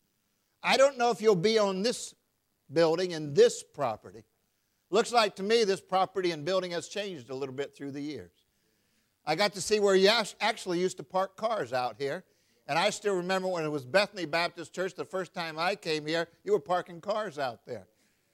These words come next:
And then the church grew more and more, and you couldn't park cars out there. I remember when, when one night we pulled up, and they said, uh, uh, "Oh, it's the pastor, it's the preacher, the guest preacher." And, and somebody was waving cars in and waving cars out and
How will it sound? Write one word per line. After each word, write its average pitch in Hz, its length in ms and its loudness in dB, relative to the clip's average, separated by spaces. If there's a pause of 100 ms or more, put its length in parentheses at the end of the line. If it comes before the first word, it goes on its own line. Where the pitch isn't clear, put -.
(460)
And 135 100 -10
then 208 200 4
the 190 60 -2
church 202 340 -4
grew 190 240 2
more 196 260 2
and 175 100 -4
more, 202 180 0
and 196 100 -8
you 151 60 -6
couldn't 202 300 -4
park 143 280 -2
cars 147 340 -2
out 143 220 0
there. 180 80 2
I 185 40 2
remember 196 280 -2
when, 185 140 -2 (120)
when 170 280 -6 (180)
one 196 200 0
night 202 200 2
we 185 140 2
pulled 190 300 0
up, 202 280 4
and 160 100 -8
they 175 80 -2
said, 165 400 -2
uh, 165 140 0 (200)
uh, 151 220 0 (220)
"Oh, 190 100 0
it's 180 160 -6
the 175 80 -8
pastor, 202 500 0
it's 147 120 -4
the 156 80 -20
preacher, 208 420 0
the 147 160 -2 (220)
guest 196 280 0
preacher." 196 380 -2
And, 135 120 -6 (260)
and 143 100 -12
somebody 196 340 0
was 151 140 -2
waving 185 400 2
cars 180 380 0
in 196 120 0
and 156 100 -6
waving 180 380 2
cars 175 380 -4
out 185 300 -4
and 135 160 -16